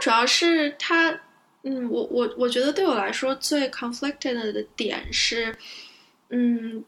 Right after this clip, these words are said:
在这件事情发生之前，你就知道他是一个很 fucked up 的人，就你知道 he's got issues，嗯，and he's more than funny。然后他，他 fucked up 这件，这，这件事本身也很大程度上解释了他为什么相比于其他的很多不同的 comedian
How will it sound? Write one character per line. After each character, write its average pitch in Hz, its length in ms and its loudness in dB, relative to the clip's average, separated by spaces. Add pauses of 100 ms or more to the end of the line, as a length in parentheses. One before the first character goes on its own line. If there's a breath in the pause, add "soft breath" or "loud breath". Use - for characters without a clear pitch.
(100)
在 339 140 4
这 349 80 4
件 339 120 4
事 339 100 2
情 302 140 4
发 311 100 2
生 339 140 2
之 349 140 0
前， 247 280 0
你 240 80 0
就 202 100 -2
知 - 100 -4
道 226 80 2
他 240 180 0
是 240 140 2
一 226 40 0
个 233 60 2
很 226 140 -4
fucked 226 360 -6
up 233 140 -6
的 - 100 -8
人， 107 300 -8
就 311 120 2
你 269 120 2
知 262 140 2
道 311 180 6
he's 247 140 4
got 214 240 0
issues， - 600 2 (500 loud breath)
嗯， 226 400 2
and 240 120 0
he's 269 200 2
more 302 140 2
than 285 160 2
funny。 247 560 -2 (140)
然 220 200 -4
后 240 500 -2 (240)
他， 285 480 2 (200)
他 294 220 0
fucked 311 380 2
up 262 140 2
这 247 120 2
件， 240 320 -2 (100)
这， 277 160 0
这 285 140 2
件 269 140 2
事 262 200 0
本 - 200 -4
身 240 400 0
也 202 300 -4
很 220 160 -4
大 254 140 2
程 240 160 -6
度 277 60 -2
上 269 140 -2
解 - 260 2
释 - 200 -2
了 233 160 -2
他 226 180 -2
为 233 140 0
什 - 140 -4
么 - 220 -12 (420 loud breath)
相 240 320 2
比 233 160 -2
于 - 40 -4
其 - 200 -2
他 220 260 -4
的 208 240 -2
很 - 220 -8
多 - 200 -4
不 - 140 -4
同 202 180 -12
的 - 100 -8
comedian 202 600 -2